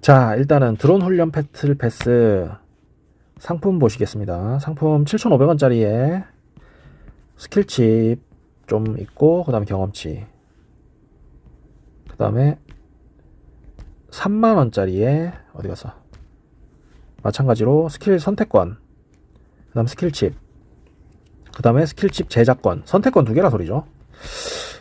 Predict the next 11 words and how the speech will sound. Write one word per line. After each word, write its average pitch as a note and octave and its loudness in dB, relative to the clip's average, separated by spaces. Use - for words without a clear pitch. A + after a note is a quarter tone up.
그래서 C3 4
칠천오백짜리는 A#3+ 2
사도 A#3 0
나쁘지 F3 0
않고, A#2 0
사도 D3 -4
나쁘지 A2+ -2
않고, C#3 -4
삼만 B3 2
원짜리는 F3+ 2
취향껏. F#3 -4